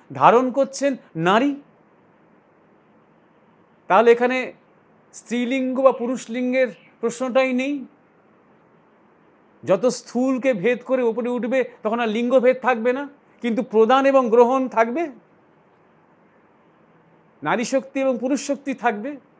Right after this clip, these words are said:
কিন্তু লিঙ্গভেদ থাকবে না। এবং হয়তো অনেকেই ভাবছেন, কিন্তু গৃহস্থ আশ্রমে কি করে ব্রহ্মচর্য করা সম্ভব, ইত্যাদি ইত্যাদি।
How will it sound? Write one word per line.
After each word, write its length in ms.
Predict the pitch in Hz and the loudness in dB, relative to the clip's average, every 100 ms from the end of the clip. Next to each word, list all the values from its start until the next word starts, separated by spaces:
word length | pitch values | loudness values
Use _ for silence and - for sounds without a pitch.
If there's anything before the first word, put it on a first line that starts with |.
| _ _ | _ _
কিন্তু 160 | 208 214 | -4 -2
লিঙ্গভেদ 420 | 202 226 262 247 269 | 0 2 2 2 -2
থাকবে 280 | 254 220 247 | -6 -6 -8
না। 140 | 285 277 _ _ _ _ _ _ _ _ _ _ _ _ _ _ _ _ _ _ _ _ _ _ _ _ _ _ _ _ _ _ _ _ _ _ _ _ _ - | -10 -18 _ _ _ _ _ _ _ _ _ _ _ _ _ _ _ _ _ _ _ _ _ _ _ _ _ _ _ _ _ _ _ _ _ _ _ _ _ -6
এবং 380 | 165 202 185 151 - _ _ _ - | 0 0 0 -6 -16 _ _ _ 2
হয়তো 220 | 190 208 | 2 4
অনেকেই 320 | 196 208 226 | 2 0 -4
ভাবছেন, 420 | 185 190 - 226 196 | -4 -4 -4 -8 -8
কিন্তু 220 | 196 175 | -8 -8
গৃহস্থ 420 | 151 220 - - | -6 -6 -6 -4
আশ্রমে 600 | 185 - - 156 143 131 - _ _ _ _ _ _ _ - | -4 -4 -6 -4 -4 -8 -14 _ _ _ _ _ _ _ -14
কি 80 | 170 | -4
করে 200 | 175 151 | -2 -2
ব্রহ্মচর্য 880 | 147 160 143 143 113 123 123 117 117 _ _ _ _ _ _ _ | -2 -4 -6 -8 -10 -8 -8 -8 -10 _ _ _ _ _ _ _
করা 180 | 135 131 | -2 -2
সম্ভব, 540 | - 131 120 110 113 101 _ | -2 -8 -6 -4 -6 -6 _
ইত্যাদি 340 | 151 - 123 113 | -10 -6 -6 -6
ইত্যাদি। 400 | - 110 127 | -10 -12 -12